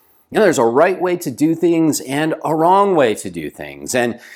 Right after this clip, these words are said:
if you go about doing things in the right way, then your life will be good. But if you go about doing things in the wrong way, then your life will be bad. And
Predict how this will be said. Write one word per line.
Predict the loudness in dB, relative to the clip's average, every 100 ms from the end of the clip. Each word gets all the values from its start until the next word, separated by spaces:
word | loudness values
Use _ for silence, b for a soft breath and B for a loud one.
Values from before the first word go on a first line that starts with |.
| B
if | -4
you | -2
go | 2 4 4
about | 4 4 2
doing | 0 2 2
things | 2 0 2 0
in | -2 -2 0
the | 2
right | 2 2 -2
way, | 0 2 4 2
then | 2 2 0 -2
your | -2 0
life | 4 4 2 -2
will | -2 0
be | 0 -4
good. | -4 0 2 2 2 -2
But | -2 -2 -4 b b b
if | -4
you | -2
go | 2 2 4
about | 2 2 2
doing | -2 -2 -2
things | -2 -2 -4
in | -4 -4
the | -2
wrong | 2 2 2 0
way, | 0 0 -2
then | -4 -6 -4
your | -2 0
life | 2 2 0 -6 -6
will | -2 0 0
be | -4 -6 -6
bad. | -4 -4 -2 0 -2 -2
And | -6 -8